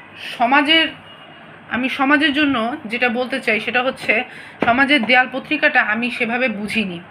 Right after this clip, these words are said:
এখন সমাজের জন্য যে গ্রুপ ক্যাপ্টেন সিলেক্ট করা হয়েছে, অর্থাৎ রোল তেরো তালহা, সে যদি আমাকে একটু বুঝাতো, এবং আমি তো এটা করতে পারবো না, তো সে যদি আমার হয়ে করে দিত এবং আমাকে যদি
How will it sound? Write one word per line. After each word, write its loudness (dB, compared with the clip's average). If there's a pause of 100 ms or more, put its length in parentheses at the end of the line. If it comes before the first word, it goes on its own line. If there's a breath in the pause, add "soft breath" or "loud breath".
(480 loud breath)
এখন 0 (500 loud breath)
সমাজের 2
জন্য 2
যে 2
গ্রুপ -4
ক্যাপ্টেন -2
সিলেক্ট -2
করা 4
হয়েছে, -2
অর্থাৎ 0 (460 loud breath)
রোল -2
তেরো 2
তালহা, 2 (840 loud breath)
সে 0
যদি 2
আমাকে 0
একটু -4
বুঝাতো, -2 (520)
এবং 0 (460)
আমি 0
তো 0
এটা 2
করতে -2
পারবো 2
না, 4
তো -8
সে -4
যদি 0
আমার 0
হয়ে -2
করে -2
দিত 0
এবং -2
আমাকে 0
যদি 0